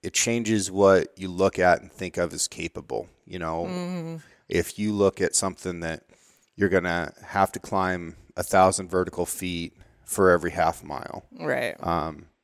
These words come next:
Speaker 1: a lot of people would consider that, like, rock climbing, or at least an
Speaker 2: Mm-hmm.
Speaker 1: approach. Um,
Speaker 2: There's definitely
Speaker 1: but
Speaker 2: an aspect of a little rock climbing for sure. I
Speaker 1: There,
Speaker 2: mean, I've been
Speaker 1: there
Speaker 2: stuck
Speaker 1: sure
Speaker 2: on a
Speaker 1: can
Speaker 2: couple
Speaker 1: be.
Speaker 2: cliffs on our hikes. <laughs>
Speaker 1: Especially coming back down.
Speaker 2: <laughs> Yeah.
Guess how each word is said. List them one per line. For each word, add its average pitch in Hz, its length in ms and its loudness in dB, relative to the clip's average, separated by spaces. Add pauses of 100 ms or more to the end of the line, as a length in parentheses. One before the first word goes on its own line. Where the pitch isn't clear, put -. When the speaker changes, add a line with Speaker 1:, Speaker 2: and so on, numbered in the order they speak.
(180)
Speaker 1:
a 95 60 -4
lot 98 180 6
of 90 60 -8
people 95 280 -6
would 90 160 0
consider 87 420 -2
that, 80 220 2
like, - 160 -8
rock 82 240 2
climbing, 80 580 -8
or 80 140 -6
at 73 60 -4
least 85 280 -2
an - 60 -8
Speaker 2:
Mm-hmm. - 80 -8
Speaker 1:
approach. - 600 -6 (560)
Um, 78 360 -4
Speaker 2:
There's 185 160 -10
definitely 240 320 -2
Speaker 1:
but - 20 -8
Speaker 2:
an - 60 -14
aspect - 460 -6
of 147 100 -14
a - 160 -8
little 147 200 -6
rock - 220 -4
climbing 147 380 -12
for 151 160 -10
sure. 151 340 -4
I 170 40 0
Speaker 1:
There, 226 80 8
Speaker 2:
mean, 202 220 0
I've 240 120 6
been 220 100 6
Speaker 1:
there - 80 4 (100)
Speaker 2:
stuck 165 40 6
Speaker 1:
sure - 100 4
Speaker 2:
on 156 60 2
a - 20 -2
Speaker 1:
can 123 120 4
Speaker 2:
couple 135 160 4
Speaker 1:
be. 175 60 -6
Speaker 2:
cliffs 170 280 0
on 165 120 -4
our 160 160 -2
hikes. 160 420 0
<laughs> - 0 -
Speaker 1:
Especially 240 520 8
coming 139 240 6
back 117 260 0
down. 151 480 2
Speaker 2:
<laughs> - 40 -18 (260)
Yeah. 190 80 0